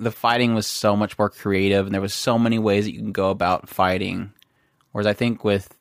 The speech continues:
with, um, Breath of the Wild, it, there was really only certain ways that you go about fighting. I mean, you could use physics to mess with things, but overall, you're still just gonna do the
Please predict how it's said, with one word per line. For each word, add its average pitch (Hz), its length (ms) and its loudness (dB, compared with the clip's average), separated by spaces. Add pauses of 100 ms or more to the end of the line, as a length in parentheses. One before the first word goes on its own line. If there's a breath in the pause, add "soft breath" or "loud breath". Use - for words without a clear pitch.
with, 98 300 -6
um, 95 480 -2 (140)
Breath 104 140 2
of 101 160 -8
the 101 40 -6
Wild, 95 260 2
it, 87 160 -10
there - 120 -6
was 170 240 -6
really 98 240 2
only 92 200 -2
certain 82 320 -6
ways 92 180 -6
that 95 60 -12
you 95 60 -12
go 95 80 -10
about - 260 -6
fighting. - 300 -6
I 95 40 -2
mean, 107 140 4
you 120 60 6
could 117 140 -4
use 101 160 2
physics 95 460 0
to 95 100 -4
mess 92 220 0
with 90 140 -4
things, 98 360 -2
but - 220 -6 (680 soft breath)
overall, 98 380 2
you're 90 140 0
still 95 220 -2
just 92 220 -4
gonna 92 140 0
do 92 120 0
the 92 240 0